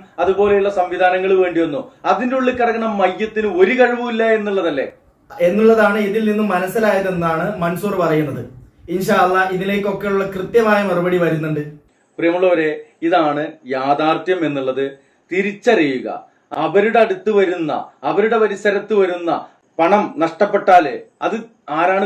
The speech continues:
Speaker 1: കൊണ്ടുപോയതെന്ന് അറിയില്ല. അത് തിരിച്ചെടുക്കുവാന് പോലീസിന്റെ സഹായം വേണം, അതുപോലെ തന്നെ സി സി ടി വി വേണം. എങ്കിലേ കള്ളൻ ആരാണെന്ന് തിരിച്ചറിയാൻ കഴിയുള്ളൂ. ഈ ഔലിയാക്കൾക്ക് അവരെ ഒന്നും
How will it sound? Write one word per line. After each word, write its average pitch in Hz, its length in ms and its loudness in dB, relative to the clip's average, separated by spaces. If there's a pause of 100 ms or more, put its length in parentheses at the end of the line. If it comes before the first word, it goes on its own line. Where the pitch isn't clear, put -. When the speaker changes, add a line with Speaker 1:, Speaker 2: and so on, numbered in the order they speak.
Speaker 1:
കൊണ്ടുപോയതെന്ന് 175 680 0
അറിയില്ല. 147 300 -2 (460)
അത് 190 140 4 (120)
തിരിച്ചെടുക്കുവാന് 202 840 0 (200)
പോലീസിന്റെ 190 500 -2 (100)
സഹായം 165 460 0
വേണം, 123 180 -6 (300)
അതുപോലെ 220 380 2
തന്നെ 190 200 -2 (380)
സി 185 180 -4
സി 214 80 -6 (140)
ടി 190 100 -4 (120)
വി 214 80 -4 (100)
വേണം. 147 220 2 (380)
എങ്കിലേ 214 380 2 (300)
കള്ളൻ 185 260 0 (100)
ആരാണെന്ന് 190 460 2
തിരിച്ചറിയാൻ 185 480 0
കഴിയുള്ളൂ. 175 360 0 (420)
ഈ 220 40 -4 (300)
ഔലിയാക്കൾക്ക് 196 800 0 (260)
അവരെ 185 240 2
ഒന്നും 185 200 -4